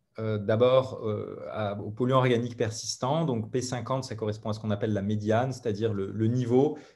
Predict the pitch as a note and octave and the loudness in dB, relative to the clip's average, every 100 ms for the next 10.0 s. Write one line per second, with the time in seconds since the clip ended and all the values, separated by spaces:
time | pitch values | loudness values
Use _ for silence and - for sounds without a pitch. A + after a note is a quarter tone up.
0 | _ - A2 B2 B2+ C3 C#3 C3 - A2+ | _ -10 0 4 6 8 6 2 -6 -8
1 | G#2+ A2+ B2 A2+ A#2+ A2+ A2 - A#2+ A#2 | -6 -4 -6 -6 -6 -6 -12 -6 -4 -2
2 | G#2+ G2+ F#2+ G2 A2+ G#2 G#2 A2 A2 G#2+ | -4 -6 -10 -6 -4 -4 -6 -8 -4 -2
3 | A#2 A2+ A2 A2 G#2 B2+ B2 A2+ A2 A2 | -2 -2 -4 -2 0 0 -2 -6 -6 -6
4 | A2 A2 - C3 - - A2 A2 C3 A#2+ | -6 -10 -8 -8 -8 -10 -10 -6 -4 -2
5 | A#2 - A2+ F#2+ - - - - - - | -4 0 0 0 -6 -12 -20 -20 -20 -20
6 | _ _ B2 B2 B2+ B2+ - A#2 G2+ G2+ | _ _ -2 2 4 2 -2 -6 -6 -4
7 | G#2+ - - - _ _ B2 A2+ A2 A#2 | -8 -10 -12 -16 _ _ -10 0 2 2
8 | A#2 A2 - C3+ B2+ C3 - _ _ _ | 0 -2 -6 -6 -6 -8 -14 _ _ _
9 | _ _ _ _ _ - G#2+ G#2 G#2 - | _ _ _ _ _ -10 -6 -6 -8 -10